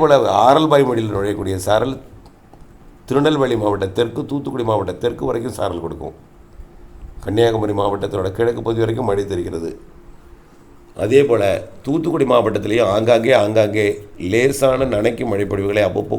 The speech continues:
கொடுக்கும். தென்மேற்கு பருவக்காற்று வலுத்தாலே மேகமூட்டங்கள்லாம் அதிகமாகும். சாரல் மழைப்பொழிவு, தூறல் மழைப்பொழிவு தான் தென் மாவட்டங்கள்லேருந்து வரக்கூடிய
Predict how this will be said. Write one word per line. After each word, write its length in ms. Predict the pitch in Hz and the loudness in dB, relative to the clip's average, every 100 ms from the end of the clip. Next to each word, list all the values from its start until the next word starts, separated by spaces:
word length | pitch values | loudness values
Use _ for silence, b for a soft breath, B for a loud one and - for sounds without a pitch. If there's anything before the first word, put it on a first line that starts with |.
| 85 | -6
கொடுக்கும். 340 | 85 - 80 - - - - - - - - - - | -8 -8 -8 -10 -20 -20 -20 -20 -20 -20 -20 -20 -4
தென்மேற்கு 460 | 101 107 123 117 - | -2 0 0 0 0
பருவக்காற்று 500 | 120 117 117 113 110 98 | 2 4 2 2 0 -2
வலுத்தாலே 500 | 104 110 120 113 123 139 - - - - 92 | -2 0 2 2 2 0 -6 -16 -18 -10 0
மேகமூட்டங்கள்லாம் 840 | 113 135 139 123 117 113 117 123 104 | 0 2 0 -2 -2 -2 0 0 2
அதிகமாகும். 580 | 110 117 104 101 120 127 - - b b - - | 0 0 -2 0 -4 -4 -14 -20 b b -18 0
சாரல் 420 | 117 123 135 143 120 | 6 8 8 4 2
மழைப்பொழிவு, 400 | 113 113 113 131 113 | 2 0 -2 -4 -4
தூறல் 300 | 139 143 117 | -2 0 0
மழைப்பொழிவு 320 | 110 107 107 | -2 -2 0
தான் 160 | 123 127 | -2 -2
தென் 160 | 113 113 | -4 0
மாவட்டங்கள்லேருந்து 800 | 117 110 110 104 107 104 107 117 | 2 2 0 -2 -2 -2 -2 -2
வரக்கூடிய 320 | 110 107 110 | -2 -2 -2